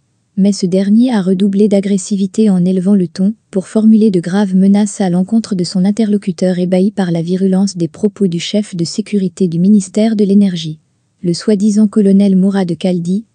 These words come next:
a clairement expliqué à son interlocuteur qu'il pourrait le démettre de ses fonctions grâce à ses relais puissants au sein des services secrets algériens. Mourad Kaldi voulait à tout prix récupérer le dossier confidentiel, qu'il nourrissait étrangement son intérêt,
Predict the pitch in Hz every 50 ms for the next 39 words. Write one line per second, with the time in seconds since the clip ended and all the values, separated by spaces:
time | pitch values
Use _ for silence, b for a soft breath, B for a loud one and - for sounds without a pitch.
0 | _ - 185 180 - 208 214 220 220 220 226 233 226 202 190 - - - 220 190
1 | - 247 247 220 196 185 - 180 180 202 202 240 233 214 214 208 - - 165 -
2 | 196 196 208 214 - - - 196 175 - - 208 202 220 214 185 170 165 190 196
3 | 208 220 214 - 214 180 175 165 - - 170 - 208 208 - - - 202 185 170
4 | 165 165 190 214 208 - - 202 180 - - 180 160 185 196 190 180 175 - -
5 | 220 202 - - 214 214 190 180 - - - 226 226 185 175 - - - 202 196
6 | 202 202 190 - - 208 190 - 208 220 208 220 208 196 185 180 180 170 165 147
7 | 147 147 147 - _ _ _ _ _ _ _ _ 190 190 202 208 214 233 226 202
8 | 202 190 - 202 202 190 185 214 226 226 196 202 208 208 214 208 190 180 - -
9 | 208 - - - 233 226 202 208 196 - 220 202 - 196 190 208 220 190 180 165
10 | 180 180 - - 214 202 - 202 185 - 202 180 180 175 160 - - - 180 185
11 | 190 220 233 - _ _ _ - 202 196 202 220 220 226 220 - - 226 208 202
12 | 190 - 175 226 226 208 208 214 214 220 208 - 202 185 185 202 196 - 196 190
13 | 170 175 180 202